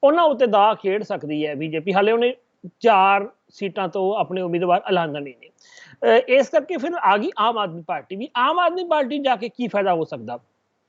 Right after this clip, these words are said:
ਦੋ ਫਾਇਦੇ ਨੇ ਜਿਹੜੇ ਕਿ ਭਰੋਸੇਯੋਗ ਸੂਤਰ ਦੱਸ ਰਹੇ ਨੇ। ਇੱਕ ਤਾਂ ਆਮ ਆਦਮੀ ਪਾਰਟੀ ਦੇ ਇਹਨਾਂ ਲੋਕ ਸਭਾ ਚੋਣਾਂ ਦੇ ਵਿੱਚ ਪੰਜ ਮੰਤਰੀ, ਤਿੰਨ ਵਿਧਾਇਕ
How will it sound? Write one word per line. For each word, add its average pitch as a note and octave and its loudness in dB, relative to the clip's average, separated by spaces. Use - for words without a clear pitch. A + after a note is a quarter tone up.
ਦੋ A3 6
ਫਾਇਦੇ A#3+ 2
ਨੇ C#4 -6
ਜਿਹੜੇ A#3+ 0
ਕਿ G#3 0
ਭਰੋਸੇਯੋਗ F#3+ -2
ਸੂਤਰ F#3 -4
ਦੱਸ E3 -4
ਰਹੇ E3 0
ਨੇ। G#3 -4
ਇੱਕ B3 2
ਤਾਂ D#4 4
ਆਮ B3 4
ਆਦਮੀ C4 0
ਪਾਰਟੀ A#3+ 0
ਦੇ A#3 4
ਇਹਨਾਂ C4 0
ਲੋਕ A3 2
ਸਭਾ A3+ -2
ਚੋਣਾਂ G3 0
ਦੇ F3+ 0
ਵਿੱਚ D#3+ -4
ਪੰਜ C4+ 2
ਮੰਤਰੀ, G#3+ -2
ਤਿੰਨ C4 2
ਵਿਧਾਇਕ G#3+ 0